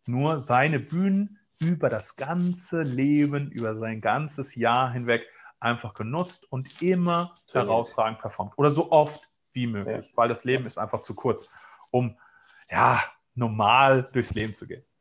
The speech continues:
Speaker 2: Sehr schön. Ähm, wenn du jetzt gerade von Bühnen sprichst und so Führungskräfte, die, die stehen ja meistens auch dann im, im Mittelpunkt.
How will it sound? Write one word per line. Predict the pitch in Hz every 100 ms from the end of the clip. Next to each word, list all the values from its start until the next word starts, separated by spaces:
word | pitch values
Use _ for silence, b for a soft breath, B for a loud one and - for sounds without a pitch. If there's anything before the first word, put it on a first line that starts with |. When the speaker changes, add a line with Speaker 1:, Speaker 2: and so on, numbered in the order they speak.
| _ _ _ _ _ b b b _ _
Speaker 2:
Sehr | - 117
schön. | 123 - 104 110 123 _ _
Ähm, | 120 127 113 123 117
wenn | 113 170
du | 185 170
jetzt | - 127 139 135
gerade | - 139 151
von | 143 127
Bühnen | 135 139
sprichst | 131 - 139 180 185
und | 131 123
so | 127 117
Führungskräfte, | - 165 160 135 - - 135 139 131
die, | 120 117
die | 120
stehen | - 127
ja | 127
meistens | 113 110 139 139 139 127
auch | 113
dann | 110 117 107
im, | 113
im | 107 120
Mittelpunkt. | 127 156 180 - 160 165